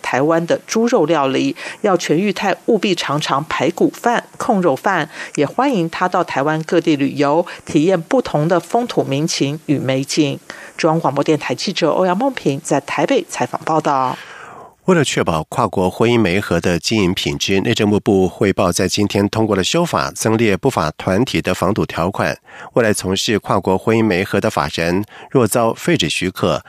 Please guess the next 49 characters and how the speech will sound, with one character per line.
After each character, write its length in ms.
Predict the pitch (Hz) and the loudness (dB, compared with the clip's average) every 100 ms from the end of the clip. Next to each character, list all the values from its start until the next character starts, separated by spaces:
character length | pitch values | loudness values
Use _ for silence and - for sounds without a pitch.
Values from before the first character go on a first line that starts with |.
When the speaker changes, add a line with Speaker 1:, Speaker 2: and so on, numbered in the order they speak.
| - - | -16 -4
Speaker 2:
代 100 | 165 | -2
表 140 | 107 | 0
人 180 | 82 90 | 2 0
在 160 | 120 95 | 0 -2
四 220 | - 143 | 0 2
年 200 | 80 80 | 2 0
内 220 | 107 - | -2 -2
都 120 | - | -2
不 40 | 107 | 0
得 140 | 95 | 0
再 180 | 98 90 | 0 -2
申 240 | - 131 | 0 0
请 240 | 151 80 71 | -2 -4 -4
担 160 | - 110 | -2 0
任 160 | 104 87 | 2 0
其 160 | 92 | -2
他 240 | 98 107 95 | -2 -2 -2
跨 200 | - 120 | 0 0
国 220 | 90 90 87 | 2 0 0
婚 240 | - 143 | 0 2
媒 220 | 120 71 | 2 0
的 160 | - 90 | 0 -2
代 160 | - | -2
表 140 | 127 76 | -2 -2
人 220 | - 85 | -2 -4
或 200 | - 98 | 0 0
工 200 | - 120 | 2 0
作 120 | 113 | 2
人 160 | 78 80 - | 0 -2 0
员， 280 | 78 78 - - - - | 0 0 -2 -8 -16 -4
以 100 | 117 | 0
防 240 | 107 120 156 | 2 2 2
堵 120 | 92 | 2
不 120 | - | 0
法 160 | 101 76 | 0 -2
团 260 | - 82 | -2 -2
体 220 | - 92 - | 0 -2 0
另 160 | 107 | 0
起 160 | 85 - | 0 -4
炉 180 | 135 139 | -6 -4
灶。 280 | - 98 - - - | -2 -2 -4 -14 -14
记 160 | - 123 | -2 0
者 80 | 76 | 0
刘 100 | 90 | 0
品 160 | 78 | -2
希 200 | - - | -2 -2
的 100 | 95 | -2
报 220 | 90 80 | -2 -2
道。 240 | - 50 | -4 -8